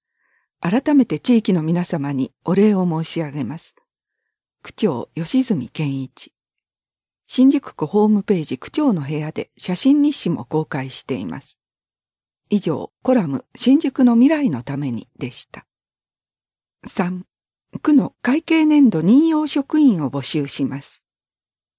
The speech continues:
一、児童指導ワーカー。対象、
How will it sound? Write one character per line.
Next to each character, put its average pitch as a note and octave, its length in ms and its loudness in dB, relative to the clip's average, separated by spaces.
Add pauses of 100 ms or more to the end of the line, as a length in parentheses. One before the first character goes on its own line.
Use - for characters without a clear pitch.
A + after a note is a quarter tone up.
(240)
一、 - 400 -6 (400)
児 G3+ 220 0
童 D4+ 240 0
指 - 140 -6
導 A3 280 2
ワ F#3 200 -2
ー - 120 -20
カ - 80 -12
ー。 A#2+ 160 -14 (880)
対 G#3+ 160 0
象、 F3+ 400 -6